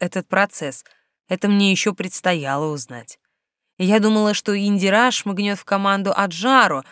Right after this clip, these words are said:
собирать лозу для стены и плести – Однако она, к моему удивлению, робко подошла ко мне и попросилась работать под моим началом. Что это было? Шаг к примирению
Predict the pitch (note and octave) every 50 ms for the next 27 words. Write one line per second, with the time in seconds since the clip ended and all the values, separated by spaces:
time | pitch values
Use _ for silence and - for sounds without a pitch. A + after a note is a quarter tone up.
0 | _ _ - - - A3+ A3+ B3 G#3+ F#3+ F#3 - E3+ E3+ E3+ E3+ D#3+ F3+ A#3+ C4+
1 | B3 G3+ G#3 G3+ G3 F#3 - - - - G3 F3+ F3 E3 D#3 D3+ D3+ D3 C#3+ -
2 | - D3+ D#3 D3+ - - - - A3+ B3 A#3+ - _ _ _ _ _ _ _ _
3 | - F#3 D#3+ F3+ A3+ C#4 C#4+ - - D#4 D4 A#3 G3+ F#3 G3 - - C4 C4 B3
4 | G#3+ F#3+ F#3+ G3+ A3 G3 F#3 G3 E3 E3 D#3+ F3+ G3 G3+ G3 F3+ E3 E3 F#3+ F#3+
5 | - - - - - E3 D#3+ D#3 D3+ - - D#3 D3 - D#3 D#3 D#3 E3+ G3+ B3
6 | C4+ - - - _ _ _ _ - B3+ C4+ - D#4 D#4 - C#4+ C#4 C4 - -
7 | - B3 A3+ A3+ A3 - - G3+ F#3+ F#3 E3 D#3+ F#3+ G#3+ G#3+ G#3+ F#3 - - -
8 | F3+ D#3 F3+ F3+ F3 F3+ F3+ F3 F3 F#3 G3 F#3+ - F3+ D#3+ C3+ A#2+ A2+ G#2+ _
9 | _ _ _ _ _ _ _ _ _ _ _ _ _ - - - F3 F3+ F3+ -
10 | A3+ A3+ G#3+ G#3+ F#3 D3+ A#2+ A#2+ A#2 - _ _ _ _ _ _ _ - - -
11 | F3+ F#3 - - - _ - F3+ F3+ F3+ F3 F3 E3+ F3+ G3+ B3 C4 B3+ A#3 G#3+
12 | F#3+ F3+